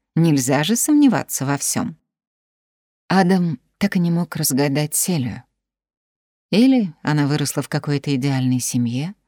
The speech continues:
или наоборот — Детство было таким чудовищно трудным, что несуетливый оптимизм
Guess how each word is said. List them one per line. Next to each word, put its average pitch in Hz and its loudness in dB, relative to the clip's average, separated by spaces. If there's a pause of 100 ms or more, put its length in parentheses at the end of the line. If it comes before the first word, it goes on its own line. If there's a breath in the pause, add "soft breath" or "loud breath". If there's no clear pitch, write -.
(560 soft breath)
или 180 4
наоборот — 240 4 (720)
Детство 151 -2
было 147 0
таким 156 -2
чудовищно 143 -2
трудным, 139 0 (340 loud breath)
что - -4
несуетливый 151 0
оптимизм 170 0